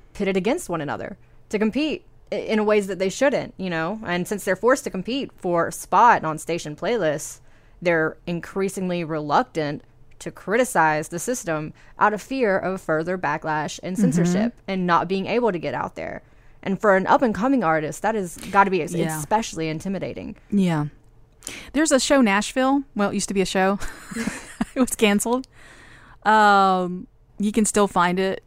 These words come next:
Speaker 2: like, on Hulu or something. I love that show. The reason I did is because, yeah, that's real life.
Speaker 1: Mm.
Speaker 2: I don't know if you've ever seen it. It's about the country music industry in
Speaker 1: I wanna,
Speaker 2: Nashville.
Speaker 1: I wanna see it.
Speaker 2: No, it's really good. The acting is really good in it, too.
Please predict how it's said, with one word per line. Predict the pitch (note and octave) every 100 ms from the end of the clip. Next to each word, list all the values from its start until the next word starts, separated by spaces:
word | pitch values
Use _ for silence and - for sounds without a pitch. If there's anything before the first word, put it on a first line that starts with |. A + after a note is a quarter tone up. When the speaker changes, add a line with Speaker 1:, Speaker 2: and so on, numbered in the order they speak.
| -
Speaker 2:
like, | F3 E3+
on | E3+ D#3
Hulu | F3 F3 E3+
or | E3+
something. | E3+ E3 D#3 D#3+ F3 - - - - - -
I | B3+
love | C4+ C4+ C4+
that | F#3
show. | - F#3 E3
The | G#3
reason | C#4 C4+
I | A#3
did | G#3 A3
is | F#3+
because, | F3+ - F#3+ F3 E3
yeah, | - E3+ F3+ G3 F3
that's | F#3 -
real | F3
life. | C#3+ D2 - - - - - -
Speaker 1:
Mm. | G3 E3 D#3 D3+ - _ - -
Speaker 2:
I |
don't | G3 F#3+
know |
if | F#3
you've | -
ever | F#3+ F3+
seen | - E3+
it. | D#3 - - - _ _ _
It's | -
about | G#3 F#3
the | F#3+
country | G#3 G3
music | F3+ E3+ F3
industry | F#3 F#3+ G3+ G#3 - _ - _ - -
in | G#3+
Speaker 1:
I | F3+
wanna, | C#3+
Speaker 2:
Nashville. | A#3 F3 E3+ G3+ _ -
Speaker 1:
I | F#3
wanna | F3 C4
see | - D#3
it. | D3+ -
Speaker 2:
No, | G#3+ F#3+
it's | A3+ B3+
really | C#4+
good. | A3 G3
The | F#3+
acting | A3 A3 G3+
is | F3
really | F#3 E3
good | E3+
in | D#3+
it, | D3+
too. | - F3 D#3